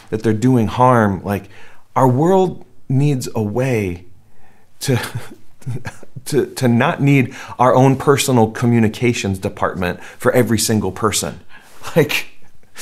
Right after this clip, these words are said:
like, yes, use your voice for sure, uh, but help me connect the dots here. Like,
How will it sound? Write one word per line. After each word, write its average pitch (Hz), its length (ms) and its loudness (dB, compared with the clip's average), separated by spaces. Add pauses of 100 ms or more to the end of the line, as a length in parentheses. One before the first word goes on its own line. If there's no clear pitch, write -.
(320)
like, - 380 0 (160)
yes, 143 640 4
use 151 440 4
your 156 120 8
voice 139 600 4
for 151 600 0
sure, 127 600 2 (560)
uh, 117 200 0
but 120 200 2
help 185 180 2
me 170 80 6
connect 131 380 -2
the 120 80 0
dots 131 340 -2
here. 101 220 2
Like, 98 320 0